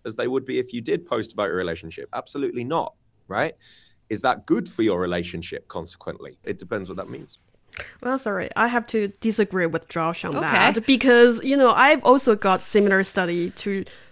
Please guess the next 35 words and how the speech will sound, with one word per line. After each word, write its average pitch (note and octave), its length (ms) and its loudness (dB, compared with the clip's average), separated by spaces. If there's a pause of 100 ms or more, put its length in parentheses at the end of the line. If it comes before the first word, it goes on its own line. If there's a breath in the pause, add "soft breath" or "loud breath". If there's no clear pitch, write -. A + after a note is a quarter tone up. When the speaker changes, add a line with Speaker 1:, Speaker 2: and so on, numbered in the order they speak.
(140)
Speaker 2:
to - 180 0
show F#3 520 2
that F#3+ 260 4
actually G3+ 380 -2
happier G3+ 640 -2
couples F#3 540 -6
in G3 160 2
general, F#3 520 -2
they G3+ 180 2
tend G3 360 -4
to F#3 200 -4 (280 loud breath)
use A3+ 280 2
social - 320 -4
media F#3 320 -2
as - 220 -8
platform F3 640 -6
to - 200 -8
publish - 640 -6 (560 loud breath)
or F#3 240 0
to F#3 160 -4
post F#3+ 360 -4 (240)
pictures F#3+ 460 -6
about F#3 240 -4
their F3 80 -6
personal E3+ 400 -8
life D#3+ 220 -8
far E3+ 500 -2
less D#3+ 640 -6
than F#3+ 380 -2
those F3 380 -4 (180)
couples F#3 560 -8
who F#3 100 -4
are F3 160 -2
less E3+ 300 -6
happier. - 680 -8